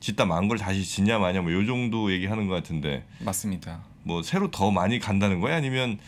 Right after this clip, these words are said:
Speaker 1: 막 없애는 걸 조금 천천히 없애겠다 뭐 이런 정도예요?
Speaker 2: 어, 둘 다인 것 같은데요. 어, 뭐 일부 지역에서는 신규로 많이 지으려고도 노력을 하고 있습니다.
Speaker 1: 음.
Speaker 2: 예를 들면은 동유럽 같은 경우에는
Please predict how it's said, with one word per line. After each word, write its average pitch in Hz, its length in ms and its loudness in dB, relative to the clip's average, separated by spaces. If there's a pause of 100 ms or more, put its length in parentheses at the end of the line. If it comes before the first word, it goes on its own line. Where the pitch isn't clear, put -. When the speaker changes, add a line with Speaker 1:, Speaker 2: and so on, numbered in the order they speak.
(600)
Speaker 1:
막 143 240 2
없애는 147 380 2
걸 135 140 0
조금 147 400 -2 (100)
천천히 175 500 0
없애겠다 98 460 0
뭐 76 100 0
이런 85 160 0
정도예요? 80 460 -2 (1300)
Speaker 2:
어, 123 720 2
둘 190 500 0
다인 143 320 0
것 190 80 2
같은데요. 110 720 0
어, 95 380 -4
뭐 92 180 -4
일부 226 280 2
지역에서는 139 1160 0
신규로 220 440 0
많이 110 420 0
지으려고도 135 600 0
노력을 101 360 -2
하고 147 180 -4
있습니다. 87 600 -6
Speaker 1:
음. 85 140 0
Speaker 2:
예를 104 160 0
들면은 117 540 0
동유럽 127 960 0
같은 110 260 0
경우에는 101 680 0